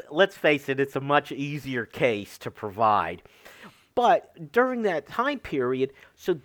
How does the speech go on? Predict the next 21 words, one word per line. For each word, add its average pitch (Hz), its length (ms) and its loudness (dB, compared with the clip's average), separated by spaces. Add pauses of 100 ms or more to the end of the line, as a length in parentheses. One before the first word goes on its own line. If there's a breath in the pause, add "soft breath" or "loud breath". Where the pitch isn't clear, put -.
(100)
there 277 140 -6
was 285 200 -2
so - 400 2
much 247 340 -2
pressure 180 600 0
on 151 400 0
this 139 240 2
Penn 160 240 -4
State 143 380 0
team, 160 420 -2
the 139 200 0
individual 151 600 -2
players. 120 680 2 (840 soft breath)
But 214 420 0
remember, 156 680 0
now, 117 260 0 (220)
Bill 143 240 6
O'Brien 160 440 0
was 143 180 -6
brought 123 380 4
in 104 320 0